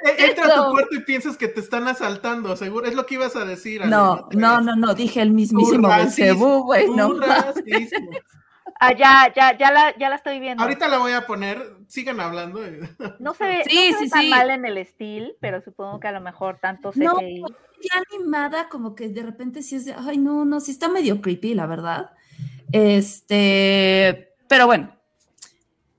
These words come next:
Speaker 2: Al final creo que la, lo que me pasó con esta película, y es que no puedo dejar de compararla con la original, lo siento, al final es el live action basado en, y este es el Pino-,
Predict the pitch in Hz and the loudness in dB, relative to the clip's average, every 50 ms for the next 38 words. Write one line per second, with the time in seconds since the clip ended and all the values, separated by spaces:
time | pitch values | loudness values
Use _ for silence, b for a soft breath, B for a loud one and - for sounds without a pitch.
0 | _ _ _ _ _ _ _ _ _ _ _ _ _ - 262 269 269 269 320 311 | _ _ _ _ _ _ _ _ _ _ _ _ _ 2 2 4 4 4 4 4
1 | 311 320 349 359 370 381 381 381 392 392 370 320 - - 160 220 233 220 220 - | 6 6 4 4 2 0 -2 0 0 0 2 2 2 2 2 2 2 0 0 0
2 | 254 240 240 233 - 240 233 - 311 320 311 370 370 339 285 269 - 311 302 _ | -2 -2 -2 -2 -4 -4 -2 -2 -4 -4 -6 -6 -6 -6 -8 -8 -12 -14 -14 _
3 | 220 202 196 202 202 - 208 208 214 214 226 233 254 247 - 302 269 269 262 269 | -10 -8 -8 -10 -10 -10 -10 -8 -8 -8 -8 -10 -12 -12 -6 -2 -2 -2 0 0
4 | 277 269 277 277 220 185 - 214 208 208 226 233 - 208 202 202 202 180 175 175 | -2 0 0 0 -2 -4 -4 -4 -6 -4 -4 -6 -8 -8 -10 -8 -8 -6 -8 -6
5 | 180 196 208 202 - 175 165 165 170 175 - 185 170 170 175 190 185 160 160 - | -6 -8 -8 -8 -8 -10 -10 -10 -12 -12 -12 -12 -10 -10 -8 -8 -8 -8 -10 -10
6 | 180 170 - 214 214 208 214 208 180 170 190 208 220 214 214 - 165 185 180 180 | -12 -10 -6 -4 -4 -4 -4 -6 -6 -2 -2 0 0 -2 -2 -2 0 0 2 4
7 | 180 220 233 226 214 220 208 - - 214 208 196 - 214 - - 196 202 196 180 | 2 2 2 2 0 -2 -2 -2 -4 -4 -4 -4 -4 -6 -4 -4 -2 -2 -2 -2
8 | 170 175 180 208 233 208 190 208 214 233 220 202 180 175 - - 180 175 175 185 | -4 -4 -4 -4 -4 -4 -6 -6 -8 -8 -6 -6 -6 -8 -8 -8 -6 -6 -4 -4
9 | 196 202 | -4 -6